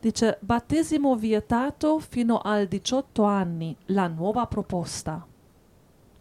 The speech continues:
Il consigliere trentino Alessandro Giacomini ha scritto una tesi nella quale ha proposto il divieto di battesimo fino ai diciotto anni d'età.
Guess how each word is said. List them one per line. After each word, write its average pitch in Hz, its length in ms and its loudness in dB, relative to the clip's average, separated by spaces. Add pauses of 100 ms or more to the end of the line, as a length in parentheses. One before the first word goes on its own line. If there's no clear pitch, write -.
(600)
Il 233 160 6
consigliere 233 540 4
trentino 247 460 0
Alessandro 226 640 2
Giacomini 226 800 0
ha 220 120 0
scritto 285 400 0
una 226 220 4
tesi 269 400 -2
nella 214 280 0
quale 247 540 2
ha 196 140 -2
proposto 220 560 0
il 202 200 0
divieto 190 520 -2
di 247 100 -2
battesimo 262 760 0
fino 269 240 -2
ai 233 100 2
diciotto 226 420 -2
anni 214 240 0
d'età. 175 440 -4